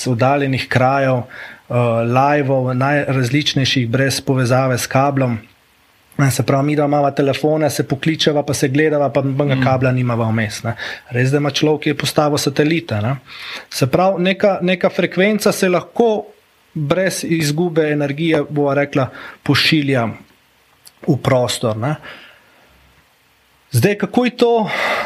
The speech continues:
Speaker 1: da bioterapija oziroma da la-, mi lahko misli oziroma bioenergijo pošiljamo na določen, uh, na določen del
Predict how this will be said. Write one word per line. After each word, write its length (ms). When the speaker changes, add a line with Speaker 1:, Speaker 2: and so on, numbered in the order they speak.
Speaker 1:
da 200
bioterapija 720
oziroma 400
da 220
la-, 140
mi 180
lahko 340
misli 560
oziroma 500
bioenergijo 760
pošiljamo 760
na 240
določen, 640
uh, 300
na 220
določen 480
del 300